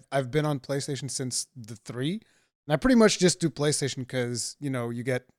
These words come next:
a little bit of your backlog, particularly now with the P S four and the P S five, right? So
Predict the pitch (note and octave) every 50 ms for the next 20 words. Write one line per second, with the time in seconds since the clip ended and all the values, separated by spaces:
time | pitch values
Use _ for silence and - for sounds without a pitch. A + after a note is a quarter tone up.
0 | _ _ - C3 B2+ B2+ C3+ C3 B2 A2+ B2+ A#2+ A#2+ G#2+ A#2+ A2 G2+ A2 A2+ A2+
1 | A2+ - - B2 A2+ A#2 A2+ G#2+ - _ _ _ _ _ _ _ _ C3 - _
2 | F#3+ D#3+ - G#3+ F3+ F3+ D#3+ D3 C#3+ C3+ C3+ C3+ B2+ - - - B2+ A#2+ A2+ -
3 | - C3 A#2+ A#2 - B2 A2 G#2 - - D#3 C#3 A#2+ A2+ B2+ C3+ C#3+ - _ _
4 | _ _ _ _ _ _ _ _ - - F#3 F3+ F3+ F3 E3+ E3+ D#3+ D3+ -